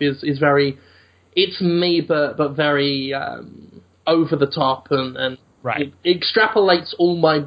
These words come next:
Speaker 1: worst, most narcissistic elements. And then
Speaker 2: Right.
Speaker 1: the stuff in the middle, the, the real meat of the show, where it's me talking over footage and images and everything, where I'm discussing the actual topic, that's closer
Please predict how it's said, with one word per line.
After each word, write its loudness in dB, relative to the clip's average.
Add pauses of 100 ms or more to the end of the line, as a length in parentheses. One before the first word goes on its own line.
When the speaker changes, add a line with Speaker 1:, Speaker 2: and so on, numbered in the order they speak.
Speaker 1:
worst, 2
most 2
narcissistic 0 (120)
elements. 0 (520)
And 0
then 2
Speaker 2:
Right. 0
Speaker 1:
the 0
stuff -2
in 0
the 2
middle, 0
the, 0
the 0
real 4
meat 0
of 0
the -6
show, -4 (280)
where 2
it's -6 (220)
me 2
talking 0
over 0
footage -2
and -2
images 0
and -2
everything, -2
where 2
I'm -2
discussing -2
the 0
actual -4
topic, 0
that's 0
closer 0